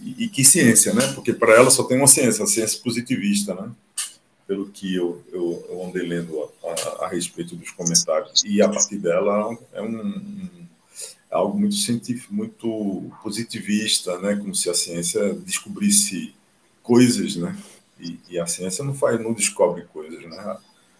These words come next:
a ciência inventa modelos, entendeu? Então, não sei se essa é a pegada dela, mas se, se for o positivismo, eu acho que é um, é um discurso meio ultrapassado, que até prega contra a ciência, né? De uma certa maneira, né?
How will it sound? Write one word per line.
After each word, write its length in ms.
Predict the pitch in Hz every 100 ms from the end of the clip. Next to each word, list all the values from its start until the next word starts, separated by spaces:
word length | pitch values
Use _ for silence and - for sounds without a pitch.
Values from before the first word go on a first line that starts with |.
| _
a 60 | -
ciência 340 | - 85 -
inventa 680 | 139 107 87 107 139 - 82
modelos, 1160 | 78 80 82 92 98 92 92 92 - - - -
entendeu? 360 | - 87 101 101
Então, 140 | 110
não 60 | 113
sei 180 | 117
se 180 | 110 110
essa 280 | 113 127 120
é 20 |
a 20 |
pegada 480 | 113 127 95 95 90
dela, 380 | 92 101 143 147 - _ _ _ _ _ _ _
mas 320 | 101 104 104
se, 480 | 101 - 120 117 107
se 240 | - 117
for 240 | 117 127 139
o 80 | 139
positivismo, 1120 | 127 120 - 107 104 131 143 139 131 113 104
eu 200 | 107 110
acho 220 | 110 - -
que 540 | - 117 123 123 120 113
é 80 | 113
um, 140 | 117
é 20 | 107
um 60 |
discurso 360 | - - - 117
meio 140 | 113
ultrapassado, 720 | 117 135 131 127 - 123 127 123
que 120 | 113
até 640 | 107 123 131 143 135 120 104 -
prega 280 | 117 120
contra 360 | 127 - 127 123
a 20 |
ciência, 500 | - 156 107 95 98
né? 160 | 98 127
De 60 | 110
uma 60 | 98
certa 180 | 87 -
maneira, 340 | 95 - 80
né? 180 | - _